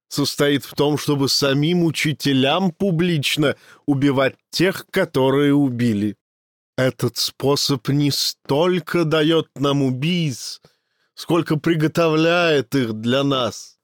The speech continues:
Большее же количество давало и даёт нам новое учение о непогрешимости церкви,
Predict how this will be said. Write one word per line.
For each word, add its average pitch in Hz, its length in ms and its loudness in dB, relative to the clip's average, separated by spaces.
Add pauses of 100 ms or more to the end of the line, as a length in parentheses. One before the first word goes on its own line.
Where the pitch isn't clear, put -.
(580)
Большее 147 840 0
же 123 160 0
количество 123 1000 -2 (440)
давало 139 600 0
и 147 120 2
даёт 131 520 0
нам 143 280 0
новое 160 360 2
учение 147 680 0
о 135 60 0
непогрешимости 131 1200 -2
церкви, 135 840 -2